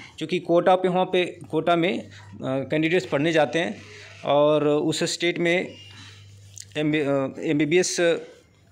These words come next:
की तैयारी के साथ साथ टेन प्लस टू का भी वहीं पे एडमिशन करा लेते हैं।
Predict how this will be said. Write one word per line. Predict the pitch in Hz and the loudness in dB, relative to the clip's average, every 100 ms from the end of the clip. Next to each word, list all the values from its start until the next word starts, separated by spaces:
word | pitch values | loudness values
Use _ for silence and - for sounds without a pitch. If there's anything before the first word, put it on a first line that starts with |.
| - | -12
की | 156 | -6
तैयारी | 165 156 160 | 0 2 2
के | 175 180 | 2 0
साथ | 139 135 | 0 0
साथ | 185 190 - | -2 -2 -6
टेन | 160 156 | -4 -2
प्लस | 165 160 | 0 -2
टू | 170 | -2
का | 165 160 | 0 0
भी | 156 | 2
वहीं | 156 160 | -2 0
पे | 160 | 0
एडमिशन | 135 139 147 | 0 -2 -2
करा | 139 123 | 0 0
लेते | 110 - | -2 -6
हैं। | - 123 | -10 -12